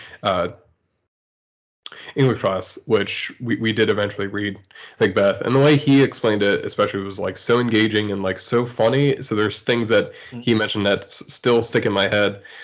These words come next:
Speaker 1: uh, e-, even to this day. And it's, it's kind of what sparked my interest in, um, in the play, especially, like, he always phrased it as, like, "Oh, it's a horror story." It's a, like, it, it is both the, the downfall of Macbeth, and it's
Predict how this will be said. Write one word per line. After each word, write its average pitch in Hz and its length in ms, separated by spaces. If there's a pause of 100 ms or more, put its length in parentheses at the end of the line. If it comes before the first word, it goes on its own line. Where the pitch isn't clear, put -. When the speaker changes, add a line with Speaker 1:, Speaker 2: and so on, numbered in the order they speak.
(180)
Speaker 1:
uh, 98 320
e-, 127 160
even 139 180
to 131 100
this 110 180
day. 98 260
And 98 100
it's, - 280
it's 113 120
kind 151 140
of 127 80
what 113 280
sparked 104 420
my 98 100
interest 98 540
in, 101 460 (280)
um, - 560 (180)
in 180 100
the 143 80
play, 101 300
especially, 117 380
like, 104 280 (380)
he 127 240
always 113 260
phrased 104 200
it 95 80
as, 95 180
like, 98 240
"Oh, 135 120
it's - 200
a 104 60
horror 107 300
story." - 440
It's 110 220
a, 95 340 (180)
like, 95 160
it, 110 240
it 110 100
is 107 160
both 123 420
the, 110 520 (220)
the 110 100
downfall 101 560
of 107 80
Macbeth, 98 460
and 101 140
it's - 440